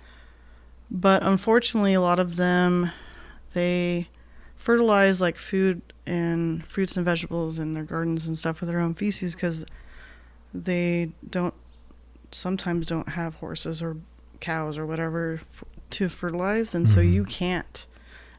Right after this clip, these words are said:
Speaker 1: accept any, like, fruit and stuff 'cause you don't know if it's contaminated 'cause they're, I mean, it's the third world.
Speaker 2: Yeah. They're just doing whatever they
Speaker 1: Mm-hmm.
Speaker 2: can to get by.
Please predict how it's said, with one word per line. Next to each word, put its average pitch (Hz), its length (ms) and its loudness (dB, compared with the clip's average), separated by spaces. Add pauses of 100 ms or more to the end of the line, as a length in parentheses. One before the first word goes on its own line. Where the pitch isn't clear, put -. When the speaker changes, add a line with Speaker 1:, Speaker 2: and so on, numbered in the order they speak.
Speaker 1:
accept 170 640 -4
any, 165 320 0
like, 165 200 -2
fruit 165 380 -4
and 160 180 -2
stuff 160 260 -10
'cause 160 180 -8
you 170 80 -2
don't 165 240 -4
know 160 440 -4 (680)
if 170 220 -8
it's - 580 -12 (760)
contaminated 170 840 0
'cause 180 220 -2
they're, 185 300 4
I - 40 0
mean, 180 160 4
it's 170 120 -2
the 190 60 -6
third 175 240 -6
world. 170 260 -4 (360)
Speaker 2:
Yeah. 104 220 4 (300)
They're 101 80 4
just 101 180 4
doing 101 180 8
whatever 95 260 6
they 95 140 8
Speaker 1:
Mm-hmm. 90 80 4
Speaker 2:
can 98 520 8
to - 80 -2
get 92 160 2
by. 95 360 0